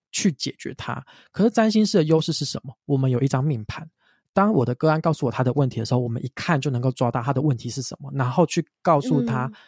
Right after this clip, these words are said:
Speaker 1: 可以怎么去改变它，这是占星师的好处。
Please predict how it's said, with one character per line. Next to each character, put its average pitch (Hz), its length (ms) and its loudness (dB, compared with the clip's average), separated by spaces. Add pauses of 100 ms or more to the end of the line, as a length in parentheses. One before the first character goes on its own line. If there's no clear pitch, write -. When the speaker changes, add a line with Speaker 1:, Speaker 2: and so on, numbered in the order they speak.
(380)
Speaker 1:
可 - 180 4
以 208 80 4
怎 143 120 0
么 113 60 -2
去 147 100 0
改 - 180 -6
变 - 160 -6
它， - 160 -8
这 269 140 4
是 240 80 2
占 196 200 2
星 190 140 4
师 185 180 0
的 156 160 0 (220)
好 - 300 -8
处。 - 260 -4